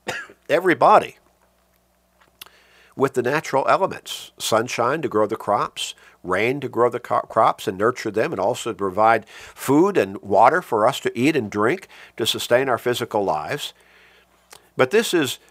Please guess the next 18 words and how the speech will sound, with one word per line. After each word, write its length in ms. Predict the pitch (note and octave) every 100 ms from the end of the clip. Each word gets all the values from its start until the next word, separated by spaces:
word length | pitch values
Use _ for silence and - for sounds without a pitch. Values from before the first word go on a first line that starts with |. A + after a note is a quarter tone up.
| - -
this 200 | F#3+ F#3
is 140 | E3
to 100 | D3+
be 380 | B2+ D3+ B2+ A2+ _ - _ -
a, 220 | B2 A#2 -
a 120 | A2+ A2
lesson, 800 | G#2+ F3 G3 - G2 D#2 G#2 - _ _ _ _ _ _ _ _ _ _ -
an 100 | B2
example 680 | B2 G2+ D3 F3+ - A2+ A#2+
of 180 | A2+ G2
godliness 680 | G#2+ D3+ G3+ A2+ D2+ B1+ -
for 300 | - E2 -
us, 340 | - - - _ _ _ _ _ _ _ _ -
and 320 | C3+ C3+ B2 _ _ _ _
encourage 640 | B2+ B2 - F#3+ A#3 B2 G#2
us 540 | - - - - - -
in 140 | C3+
the, 140 | A#2+